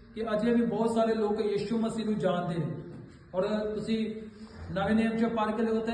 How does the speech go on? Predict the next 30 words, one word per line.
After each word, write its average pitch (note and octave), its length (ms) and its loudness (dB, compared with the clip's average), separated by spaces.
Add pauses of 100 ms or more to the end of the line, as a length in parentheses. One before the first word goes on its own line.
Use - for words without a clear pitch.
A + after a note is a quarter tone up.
ਕੀ A3+ 200 0
ਲਿਖਿਆ A3+ 380 4
ਹੈ? A#3 300 0 (840)
ਬਹੁਤ A3 260 4
ਸਾਰੇ A3+ 260 6
ਕਹਿਣਗੇ A3+ 540 6 (800)
ਕਿ A3 220 2
"ਹੇ B3 160 6
ਪ੍ਰਭੂ, A#3 280 4
ਤੇਰੇ A#3 320 4
ਨਾਮ A3 320 4
ਤੇ A3+ 100 0
ਅਸੀਂ A3+ 180 0
ਚਮਤਕਾਰ G3+ 600 -2
ਕੀਤੇ, C#3+ 440 -6 (480)
ਤੇਰੇ A#3+ 240 6
ਨਾਮ A#3 420 6
ਤੇ A#3+ 140 2
ਅਸੀਂ A3+ 220 4
ਮੁਰਦੇ A3+ 360 4
ਜਿੰਦਾ A3 260 2
ਕਰ G#3 220 0
ਦਿੱਤੇ, F3+ 480 -4 (140)
ਤੇਰੇ A#3+ 160 6
ਨਾਮ A#3+ 280 6
ਤੇ A#3+ 80 2
ਅਸੀਂ B3 160 2
ਬਿਮਾਰ A3+ 460 6
ਚੰਗੇ A#3+ 300 4
ਕੀਤੇ।" F#3 440 -2